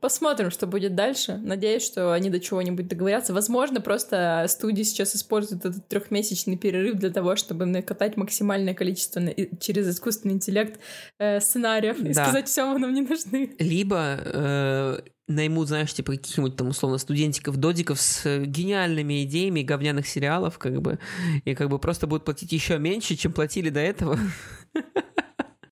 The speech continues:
Speaker 1: Ну, они просто щас пилотов наберут, а потом такие: "Ну ладно, теперь <laughs> разрабатываем".
Speaker 2: Я
Speaker 1: Так
Speaker 2: очень
Speaker 1: что да.
Speaker 2: рад,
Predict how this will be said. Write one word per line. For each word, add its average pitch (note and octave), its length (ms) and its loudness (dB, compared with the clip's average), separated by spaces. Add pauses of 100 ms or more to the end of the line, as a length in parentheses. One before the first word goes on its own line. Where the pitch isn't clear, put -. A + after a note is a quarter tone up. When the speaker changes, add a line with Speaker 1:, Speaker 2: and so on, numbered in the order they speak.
(200)
Speaker 1:
Ну, B3+ 100 -2
они A#3 100 2
просто A#3+ 240 0
щас B3+ 100 0
пилотов A#3+ 480 2
наберут, F#3 420 2
а G3 40 0
потом F3+ 340 -2
такие: F3 300 -2
"Ну G3 160 0
ладно, G#3 320 2
теперь B3+ 320 -2
<laughs> B3+ 60 0
разрабатываем". C#4 840 0 (480)
Speaker 2:
Я F3+ 120 0
Speaker 1:
Так - 100 -12
Speaker 2:
очень A3 300 2
Speaker 1:
что C#3+ 80 -2
да. E3+ 80 4
Speaker 2:
рад, A3+ 240 -2